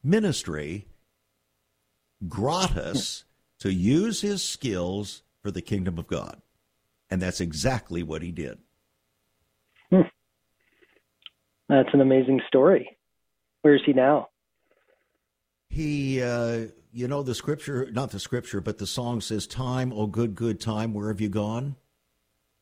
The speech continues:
Speaker 2: Yeah.
Speaker 1: He, he passed away about fifteen years
Speaker 2: Okay.
Speaker 1: ago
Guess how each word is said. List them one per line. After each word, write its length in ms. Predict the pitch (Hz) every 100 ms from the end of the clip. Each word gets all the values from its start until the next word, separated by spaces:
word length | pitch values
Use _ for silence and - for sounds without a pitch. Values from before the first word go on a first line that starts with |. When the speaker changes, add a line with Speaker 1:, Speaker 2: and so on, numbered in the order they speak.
| _
Speaker 2:
Yeah. 340 | - 135 120 110
Speaker 1:
He, 80 | 120
he 60 |
passed 380 | - 110 107 -
away 480 | 104 104 67 78 92 _ _ _ -
about 240 | 87 87
fifteen 400 | - 101 - 113
years 240 | 101 135 -
Speaker 2:
Okay. 100 | 117
Speaker 1:
ago 340 | 95 73 87